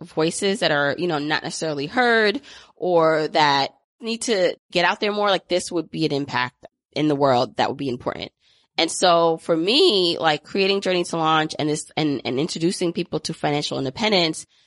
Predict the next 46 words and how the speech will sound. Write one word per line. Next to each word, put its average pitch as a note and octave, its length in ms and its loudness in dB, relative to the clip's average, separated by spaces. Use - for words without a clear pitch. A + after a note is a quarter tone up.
has D#3+ 240 -2
been C#3 160 -6
key. A#3+ 320 -2
But D3+ 220 -4
I G3 80 2
also B4+ 300 0
say A#3+ 280 0
that, F#3 160 0
like, D#3+ 220 0
I E3+ 60 -2
feel A#3+ 140 -2
like, A#3 120 0
one, F3 640 0
I D#3 100 2
walk F3+ 260 2
the F3 100 -2
line D#3 220 0
a C3+ 60 -2
bit - 240 -4
because D#3+ 420 -6
I F3 60 -10
feel G#3 120 0
like A3 100 2
I G#3+ 60 4
have F3+ 180 2
one E3 220 2
foot E3+ 340 2
in D#3+ 160 0
the D3+ 480 -4
area D3+ 360 -2
of - 120 -4
financial C3+ 380 -2
independence, - 560 -10
right? C#3+ 200 0
This D#3 140 -2
concept - 560 0
that A#2 300 0
you F3+ 240 -2
can E3+ 220 0
save D#3+ 320 4
and E3 80 -6
invest F3+ 600 -2
aggressively C#3+ 840 -6
and D#3+ 180 -2
then D3 340 0
s-, - 520 -14